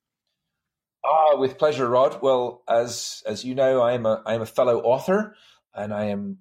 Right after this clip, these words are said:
I'm working on my fourth book, which is actually a photography book, and it is called Empirical World. And I have photographed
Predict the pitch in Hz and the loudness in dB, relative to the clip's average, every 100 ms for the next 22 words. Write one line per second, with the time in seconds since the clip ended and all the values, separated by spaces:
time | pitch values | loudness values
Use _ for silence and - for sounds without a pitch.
0 | - 95 101 120 117 117 110 104 190 185 | -12 -12 -8 -6 -6 -4 -2 0 0 0
1 | 156 190 190 196 196 - 107 - 113 - | 2 2 2 0 0 -2 -6 -4 -4 -4
2 | - 143 - 113 104 - 98 - - 220 | -2 -2 -2 -2 -4 -6 -14 -12 -2 0
3 | 226 - - - 95 - - - _ - | 0 -2 -4 0 -2 -2 -10 -20 _ -4
4 | 113 110 113 - - 135 127 - - 110 | -2 0 -2 -6 -2 0 0 -2 -4 -4
5 | 110 - 170 202 220 - 185 160 110 135 | -4 -4 0 2 0 -2 -4 -4 0 2
6 | 131 90 64 62 - _ _ _ _ 101 | 4 2 -2 -10 -20 _ _ _ _ -6
7 | 101 101 98 - _ _ 151 160 180 180 | -4 -4 -6 -12 _ _ 0 0 0 0
8 | 165 165 - | 0 -2 -8